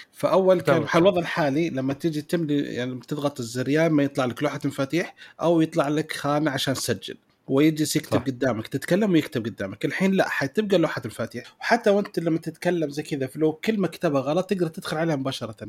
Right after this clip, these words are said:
Speaker 1: تعدلها وت-، وتتكمل كلامك، يبدأ هو يكمل من كان ما وقف عادي. بس النقطة اللي ع-، عدل، يعني، غلط فيها حيعدلها هو من،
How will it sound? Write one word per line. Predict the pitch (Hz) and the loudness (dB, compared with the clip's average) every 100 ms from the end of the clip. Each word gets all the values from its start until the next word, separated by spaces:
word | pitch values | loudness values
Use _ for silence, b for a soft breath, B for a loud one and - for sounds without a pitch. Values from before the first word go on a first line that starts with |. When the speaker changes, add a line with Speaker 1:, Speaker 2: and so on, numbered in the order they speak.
| - | -8
Speaker 1:
تعدلها | 131 135 185 196 254 b b b | -8 -2 2 2 0 b b b
وت-، | 147 143 - | -6 -6 -8
وتتكمل | 147 143 139 - - 226 233 | -4 -4 -4 -8 2 4 4
كلامك، | 175 180 202 233 240 190 | 0 2 4 4 2 0
يبدأ | 185 175 175 | 2 4 4
هو | |
يكمل | 185 185 180 147 | 2 2 2 4
من | 151 | 2
كان | 151 160 | 0 0
ما | 147 135 127 | 2 2 0
وقف | 127 117 110 - _ 113 | -4 -6 -10 -12 _ -10
عادي. | 123 113 101 - _ | -6 -6 -10 -20 _
بس | 147 - | -4 0
النقطة | 151 175 - | 2 0 0
اللي | 156 143 | 2 4
ع-، | 143 127 120 | 4 4 2
عدل، | 151 143 135 | -2 0 -2
يعني، | 120 120 | -2 -4
غلط | 120 156 151 | 0 0 0
فيها | - 170 170 202 | -2 0 0 0
حيعدلها | - 139 113 127 143 123 | 2 0 2 0 0 0
هو | 120 147 | 0 0
من، | 131 117 123 | 0 -2 -4